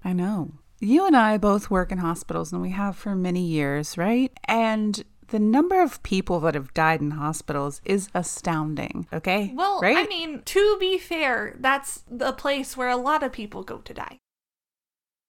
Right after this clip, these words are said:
Speaker 1: I feel like to work in the medical field, you have to have a thick skin.
Speaker 2: Oh,
Speaker 1: That shit will
Speaker 2: absolutely.
Speaker 1: eat you up alive.
Speaker 2: Absolutely.
Speaker 1: Even from the unit that I work in,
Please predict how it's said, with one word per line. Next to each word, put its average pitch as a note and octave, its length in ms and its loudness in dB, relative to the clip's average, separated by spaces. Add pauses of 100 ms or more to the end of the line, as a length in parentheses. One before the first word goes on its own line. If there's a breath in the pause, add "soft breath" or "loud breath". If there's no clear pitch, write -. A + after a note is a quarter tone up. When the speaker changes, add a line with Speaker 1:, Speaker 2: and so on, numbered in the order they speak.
Speaker 1:
I A#3 80 -2
feel D#4 300 -2
like C4+ 200 0
to - 120 -6
work F3+ 220 -4
in F3 120 -4
the D#3+ 60 0
medical D#3+ 460 -4
field, D#3+ 400 -6
you E3 80 -6
have E3+ 240 -6
to - 60 -8
have D#3+ 200 -6
a D3+ 60 -6
thick - 360 -12
skin. - 460 -14 (220)
Speaker 2:
Oh, F#4 160 -4
Speaker 1:
That A3+ 160 -2
shit - 200 0
will F#3 120 4
Speaker 2:
absolutely. - 240 -4
Speaker 1:
eat - 100 -8
you E3 100 -2
up C3+ 180 -8
alive. - 600 -8 (140)
Speaker 2:
Absolutely. G#3 1040 0
Speaker 1:
Even A#3 260 2
from G3 220 -2
the F3 80 0
unit E3+ 220 0
that E3 200 -4
I D#3+ 140 0
work D3+ 280 -6
in, - 220 -8